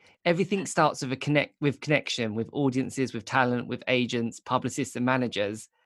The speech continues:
And I think networking kind of has this taboo around it where they think that you're just gonna ask for something or drop your C V at someone's door, but it's, it's really not. And I s-, I love that, um, section on your website about connections. And as you've just kind of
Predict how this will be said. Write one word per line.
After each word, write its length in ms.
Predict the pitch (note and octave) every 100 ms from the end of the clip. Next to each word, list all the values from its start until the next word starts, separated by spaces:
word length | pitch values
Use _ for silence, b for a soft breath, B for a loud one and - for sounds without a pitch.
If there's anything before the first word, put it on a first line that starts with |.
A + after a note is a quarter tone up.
| _
And 100 | F#3
I 80 | G#3
think 300 | G3+ A#3+ A3+ _ _ _
networking 800 | E3+ F#3 A#3 - C3 A2+ - G#2+
kind 240 | G#2 C3 D#3
of 60 |
has 220 | C#3+ C#3+ -
this 200 | B2 - _ -
taboo 640 | C#3 B2 B2+ D#3 E3+ D3+
around 400 | A#2+ A#2+ A#2+ A#2
it 80 | -
where 140 | B2
they 120 | B2
think 380 | A#2 - B2+ -
that 280 | - A2+ A2 - _ _ -
you're 140 | D3
just 180 | C#3 -
gonna 220 | C#3+ C3+ -
ask 300 | D#3 D3 -
for 60 |
something 380 | - C3+ A#2+ B2+
or 280 | B2 A#2 G#2 b b
drop 240 | F3+ -
your 140 | D3 C3
C 360 | - D3+ C#3
V 180 | C#3 C#3+
at 120 | C3+
someone's 480 | - C#3 B2+ B2+ A2+
door, 240 | D#3+ D#3
but 140 | B2+ A#2+
it's, 320 | D3 - - -
it's 160 | C3+
really 340 | D3+ D#3 C3 C3+
not. 220 | D3 -
And 80 | B2+
I 60 |
s-, 160 | B2+ -
I 60 | D3+
love 220 | D3+ D#3+
that, 220 | C#3+ A2+ -
um, 300 | B2 A2 A2 -
section 360 | - - -
on 120 | A#2+
your 100 | A2
website 460 | A2 C#3+ - A2 G#2+
about 260 | A#2+ A#2+ -
connections. 560 | A#2+ A#2 - - A#2
And 80 | A#2+
as 160 | C3 C3
you've 80 |
just 180 | A#2 A2+
kind 160 | -
of 80 | B2